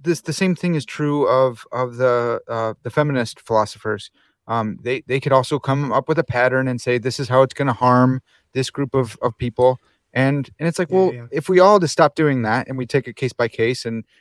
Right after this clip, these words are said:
Speaker 1: and then we take each paper case by case, then yeah, it'll, it'll, it'll be better for <laughs> all of us if, if we're doing that kind of
Speaker 2: Yeah,
Speaker 1: work
Speaker 2: and it,
Speaker 1: instead of
Speaker 2: and it's not like a, it's not like I'm trying to be like, Stop doing ethics of A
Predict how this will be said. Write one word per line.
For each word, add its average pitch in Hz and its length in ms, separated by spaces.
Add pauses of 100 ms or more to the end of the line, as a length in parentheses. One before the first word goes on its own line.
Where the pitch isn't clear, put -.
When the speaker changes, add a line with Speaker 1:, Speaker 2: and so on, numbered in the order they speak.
Speaker 1:
and 156 120
then 165 160
we 147 80
take 143 260
each 131 160
paper 165 320
case 104 220
by 104 160
case, 104 240
then 113 240 (640)
yeah, 160 260
it'll, 147 380
it'll, 156 480 (480)
it'll 165 160
be 170 120
better 139 340
for 117 240
<laughs> - 180
all 131 80
of 107 80
us 104 280
if, - 340
if 120 160
we're 113 80
doing 110 320
that 104 160
kind - 120
of 240 60
Speaker 2:
Yeah, 233 60
Speaker 1:
work 220 80
Speaker 2:
and 196 80
it, 214 80
Speaker 1:
instead 214 120
of 208 100
Speaker 2:
and 208 100
it's 220 120
not 240 160
like 196 180
a, 180 140 (460)
it's 175 160
not 214 140
like 175 140
I'm 185 60
trying 170 140
to 165 60
be 151 80
like, 151 160
Stop 160 240
doing 143 120
ethics 131 280
of 131 120
A - 40